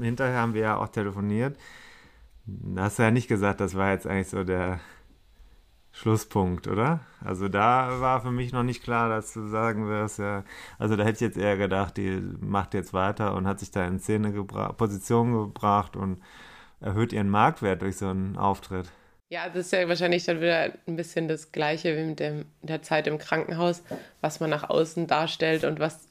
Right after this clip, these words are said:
Speaker 2: man nach innen fühlt, ist ja oft anders oder ein großer Unterschied. Ich war ja dann, glaub ich, keine Ahnung, fünfzig Kilometer oder sowas im Breakaway oder sechzig sogar.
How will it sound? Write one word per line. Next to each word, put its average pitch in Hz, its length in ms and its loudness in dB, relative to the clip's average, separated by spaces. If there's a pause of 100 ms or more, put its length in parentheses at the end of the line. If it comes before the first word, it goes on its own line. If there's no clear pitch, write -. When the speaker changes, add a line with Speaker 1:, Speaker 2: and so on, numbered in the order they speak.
(140)
Speaker 2:
man 156 120 -2
nach 151 160 -4
innen 160 360 -2
fühlt, 180 540 2 (400)
ist 160 140 -4
ja 160 140 4
oft - 280 -2
anders 196 540 2 (500)
oder 156 140 -6
ein 151 180 -6
großer 165 380 -2
Unterschied. 180 560 2 (560)
Ich 160 160 2
war 185 120 6
ja 185 40 4
dann, 180 160 2
glaub 170 140 2
ich, - 240 -12
keine 160 200 -6
Ahnung, 160 220 -4
fünfzig 214 460 -4
Kilometer 214 420 4
oder 202 120 2
sowas 196 220 -2
im 196 80 -2
Breakaway 190 400 2
oder 151 140 2
sechzig 156 500 -4
sogar. 196 460 0